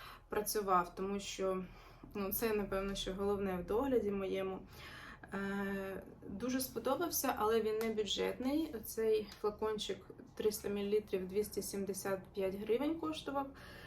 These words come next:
І на дні, м, коли залишається десь от стільки, е, кондиціонерів, масок, от з такими помпами, е, вони не виходять уже. І сама упаковка досить жорстка,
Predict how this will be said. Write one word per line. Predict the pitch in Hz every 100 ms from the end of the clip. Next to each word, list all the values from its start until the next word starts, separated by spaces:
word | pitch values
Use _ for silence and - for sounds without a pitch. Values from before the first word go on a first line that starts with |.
| - - -
І | 247 247 214
на | 214 214
дні, | 202 233 285 427 440 - -
м, | 208 202 202 196
коли | 214 233
залишається | 214 214 208 226 220 214
десь | 202 208 202
от | 190
стільки, | - 262 339 - 269 262 247 - - - -
е, | 208 208 202
кондиціонерів, | 208 202 208 - 202 214 269 262 226 -
масок, | 196 190 247 254 214 - 202
от | 202
з | -
такими | - - 214 196 -
помпами, | 233 294 320 269 262 - - - - -
е, | 190 196 196 196 196 185
вони | 196 220 277 285 -
не | 196 208
виходять | 226 233 - 190 - 180 185
уже. | 180
І | 180 -
сама | - 214 226 214
упаковка | 208 196 240 294 - 277 262 -
досить | 196 208 208 185
жорстка, | 196 - - 254